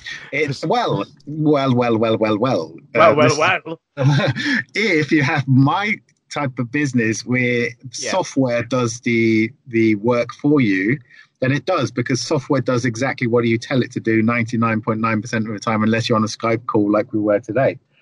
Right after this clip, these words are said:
Speaker 2: Yeah.
Speaker 1: So it, there's less variation with software. You know, software won't suddenly decide that it doesn't like you, or decide that it's in a mood, or decide that, uh, you know, it's had a, an argument with its partner the night before and will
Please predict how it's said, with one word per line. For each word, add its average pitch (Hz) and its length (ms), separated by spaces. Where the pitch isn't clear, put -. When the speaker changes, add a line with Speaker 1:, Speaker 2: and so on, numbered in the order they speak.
Speaker 2:
Yeah. 180 400
Speaker 1:
So 143 540
it, 147 180
there's 139 200
less 156 240
variation 143 640
with 110 140
software. 104 680
You 123 120
know, 123 220
software 143 420
won't 131 220
suddenly 127 300
decide 120 640
that 113 240
it 120 100
doesn't 120 240
like 117 300
you, 113 320
or 107 460
decide 117 480
that 110 240
it's 110 160
in 120 100
a 113 60
mood, 117 500
or 110 120
decide 123 600
that, 113 360
uh, 107 280
you 117 140
know, 107 80
it's 107 120
had 120 140
a, 110 140
an 104 160
argument 117 440
with 110 140
its 113 100
partner 113 460
the 107 100
night 110 240
before 110 440
and 101 180
will 98 160